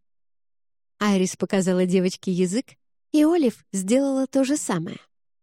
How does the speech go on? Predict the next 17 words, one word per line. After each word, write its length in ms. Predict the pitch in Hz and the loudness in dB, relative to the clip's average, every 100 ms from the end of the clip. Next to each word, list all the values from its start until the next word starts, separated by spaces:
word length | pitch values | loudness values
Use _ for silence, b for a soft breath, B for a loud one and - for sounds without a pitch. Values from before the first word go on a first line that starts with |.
| _ _ _ _ _ _ | _ _ _ _ _ _
«А 140 | 233 214 | -2 0
вот 220 | 214 214 | 0 0
эта 240 | 185 226 | 0 2
леди», 400 | 254 302 262 311 - _ _ | 2 2 2 0 -4 _ _
сказала 560 | - - 202 185 180 180 | -8 -2 0 0 0 0
Айрис, 420 | 240 277 220 185 | 0 0 0 -2
поднимая 520 | - 196 190 185 185 180 | -2 -2 0 0 -2 -4
свинку 460 | - 208 226 262 | -2 -2 0 -2
в 60 | 269 | -4
фартуке. 600 | - 185 - 175 - 180 _ _ _ - | -4 -6 -8 -14 -14 -16 _ _ _ -2
«Очевидно, 600 | 330 - 269 254 240 262 | 0 0 0 2 2 4
мисс 220 | 254 254 | 4 2
Зануда?» 720 | 214 233 247 254 392 370 190 - _ _ _ _ _ _ _ _ _ _ | 0 0 2 2 2 0 -2 -6 _ _ _ _ _ _ _ _ _ _
Олив 340 | 254 233 254 | 0 2 0
радостно 480 | 233 226 226 - 262 | -2 0 -2 0 0
взвизгнула. 800 | 277 269 233 196 180 190 190 190 - _ _ _ | 2 2 0 0 -2 -2 -2 -6 -10 _ _ _
«Нет, 720 | 330 381 466 587 381 214 - | 0 0 2 2 0 0 -4